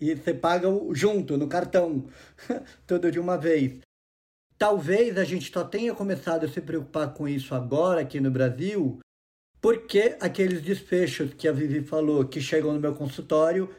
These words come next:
começaram a aparecer. Se até outro dia a gente falava que, por exemplo, hepatite C era uma coisa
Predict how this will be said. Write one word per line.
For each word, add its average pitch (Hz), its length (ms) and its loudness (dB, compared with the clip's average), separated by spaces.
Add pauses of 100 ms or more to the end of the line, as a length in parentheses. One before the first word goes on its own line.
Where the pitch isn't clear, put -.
começaram 170 480 0
a 160 40 0
aparecer. 165 560 -2 (880)
Se - 360 2
até 202 400 2
outro 208 380 0
dia 139 760 0
a 135 120 0
gente 143 260 -2
falava 160 540 0
que, 143 160 -8
por 165 160 -4
exemplo, 143 640 -2 (320)
hepatite 180 580 -2
C 180 460 0 (200)
era 156 220 4
uma 156 160 0
coisa 135 720 2